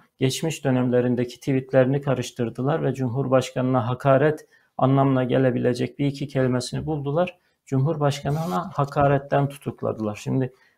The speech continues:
öyle çarpık bir hukuki yapının içerisindeyiz ki ama hepsinden de önemlisi Türkiye sosyolojisini gösteren bir şey bu. Yani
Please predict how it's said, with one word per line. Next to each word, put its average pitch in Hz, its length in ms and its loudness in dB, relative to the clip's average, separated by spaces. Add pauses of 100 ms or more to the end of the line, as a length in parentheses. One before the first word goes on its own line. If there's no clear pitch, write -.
(140)
öyle 135 460 2
çarpık - 480 -2
bir 135 80 -2
hukuki 131 760 -6
yapının 123 440 -4
içerisindeyiz 131 720 -4
ki - 220 -10 (260)
ama 127 320 2 (260)
hepsinden 135 580 2
de 127 40 2
önemlisi 123 580 0
Türkiye 143 380 -4
sosyolojisini 127 1040 0 (280)
gösteren 127 600 4
bir 107 40 -2
şey 98 300 -6
bu. 104 160 -6
Yani 123 400 -2